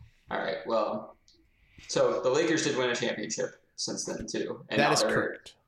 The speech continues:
Speaker 1: now they're, you know, looking, looking rough. So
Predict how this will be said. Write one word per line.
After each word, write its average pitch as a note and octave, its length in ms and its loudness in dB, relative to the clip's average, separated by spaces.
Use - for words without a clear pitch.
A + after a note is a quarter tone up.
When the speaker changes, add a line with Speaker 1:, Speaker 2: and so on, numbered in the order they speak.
Speaker 1:
now A#2 260 2
they're, A2 380 2
you - 80 -6
know, G2 180 -4
looking, - 400 -6
looking - 220 -6
rough. - 240 -6
So - 340 0